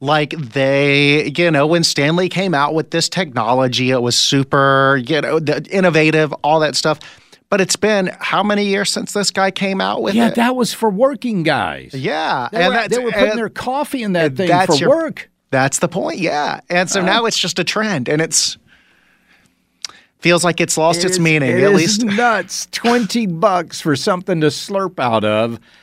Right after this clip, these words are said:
Speaker 2: I don't get it. Charlie, it's status. There was a video from a, a car fire before Christmas, and the only thing that supposedly survived was the Stanley Cup. So all the blanks have to have one now.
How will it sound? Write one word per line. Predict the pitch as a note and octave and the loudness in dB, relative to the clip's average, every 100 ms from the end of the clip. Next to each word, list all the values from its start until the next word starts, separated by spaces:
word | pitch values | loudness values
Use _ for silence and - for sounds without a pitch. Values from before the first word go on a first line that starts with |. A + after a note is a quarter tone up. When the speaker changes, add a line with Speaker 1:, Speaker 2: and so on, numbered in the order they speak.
| _ | _
Speaker 2:
I | - B2+ | -4 0
don't | C#3+ D3 | 0 0
get | B2+ A2 | 0 -2
it. | |
Charlie, | G2+ F3 E3+ F3 C#3 | 0 0 2 0 0
it's | E3 - | -4 -4
status. | - F#3 D#3+ B2 B2+ | -6 -2 0 0 0
There | C#3+ | 0
was | B2+ A2+ | -2 0
a | |
video | A#2 E3 D3 B2+ | 0 2 4 4
from | A#2 D3+ B2 A#2 A#2 | 2 0 2 0 0
a, | A2+ G#2+ | 2 2
a | F#2+ | 0
car | - E3+ E3+ E3+ | -2 -2 -2 -2
fire | - G#2+ G2+ | 0 0 0
before | G#2 D3+ C3 | -4 -4 -4
Christmas, | - D#3+ C3+ C3+ A#2 | 0 -2 0 -4 -2
and | A2 G2 | -2 -2
the | A2 | -2
only | D#3 G3+ B3 | 0 0 0
thing | - A#3 E3 E2 - _ _ _ | -2 -2 -2 -4 -12 _ _ _
that | A2+ A#2 | -2 -2
supposedly | C3+ - F3+ G3+ F3+ F3+ | -2 0 2 2 -2 -4
survived | - C#3+ A2 C#3+ C3+ A2+ | -2 -4 0 2 2 2
was | A2 G#2 | 0 -2
the | F2 | -4
Stanley | - - D#3+ E3+ E3+ D3+ | -10 -6 -4 -2 -4 -6
Cup. | A2+ - D#3+ E2 - _ _ | -4 0 0 -2 -10 _ _
So | - - G2+ | -8 -2 -2
all | - B2+ F3+ F#3+ | 2 2 4 2
the | D#3+ D3 A#2 - _ - | 2 2 0 -6 _ -8
blanks | A2 B2+ G#2+ - | -4 -2 -4 -8
have | D3 A2 G2+ | -4 -2 -2
to | G#2 | -2
have | G#2 F#2+ | -2 -2
one | G2+ F#2+ | -4 -2
now. | G2 | -2